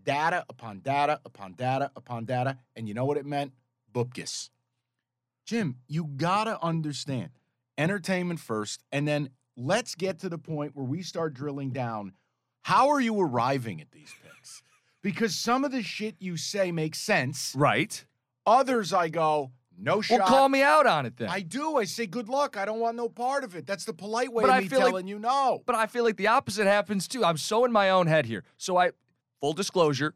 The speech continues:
Speaker 2: gave you two mac picks off the pod. I said, "Do we go Eastern? Do we go N I U?" You seemed excited by N I U. We present N I U.
Speaker 1: I just
Speaker 2: They get bombed.
Speaker 1: But I know you
Speaker 2: Eastern's
Speaker 1: hate
Speaker 2: up
Speaker 1: them.
Speaker 2: twenty-one nothing. That was the play.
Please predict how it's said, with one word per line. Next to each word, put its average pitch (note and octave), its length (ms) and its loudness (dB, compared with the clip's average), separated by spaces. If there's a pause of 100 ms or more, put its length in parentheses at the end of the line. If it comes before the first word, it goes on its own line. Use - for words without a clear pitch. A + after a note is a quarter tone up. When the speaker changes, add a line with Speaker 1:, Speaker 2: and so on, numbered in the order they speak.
(120)
Speaker 2:
gave C#3 180 0
you B2+ 80 -2
two F3 220 -4
mac D#3 320 -2
picks D3+ 340 -2
off B2+ 240 0
the B2+ 80 -8
pod. G#2 260 -2
I F#2 80 -8
said, G#2 200 -8
"Do G#2+ 80 -6
we G#2 80 -8
go G#2 260 -8
Eastern? F3 420 -4
Do C3+ 120 -2
we B2+ 100 -2
go A#2+ 220 0
N A#2+ 180 -2
I A2 120 0
U?" F2 240 -8 (300)
You G#2+ 100 -4
seemed A#2 320 0
excited G#2+ 400 -2
by G2 180 0
N G2+ 120 -2
I F#2+ 80 -2
U. C3 240 0
We C#3+ 120 -2
present B2 380 -4
N B2+ 140 2
I A#2+ 100 0
U. D3 320 2
Speaker 1:
I - 60 -12
just A3 100 -8
Speaker 2:
They F#3+ 100 2
get G#3+ 220 -2
bombed. D#3 640 0
Speaker 1:
But A3+ 100 -2
I A#3+ 60 0
know B3 120 2
you B3 120 -2
Speaker 2:
Eastern's A3+ 200 -2
Speaker 1:
hate B3 60 2
Speaker 2:
up G#3+ 140 2
Speaker 1:
them. F3 160 -4
Speaker 2:
twenty-one F3+ 540 2
nothing. A#3 500 2 (300)
That E3+ 260 2
was E3 160 0
the E3 80 -6
play. C#3+ 480 0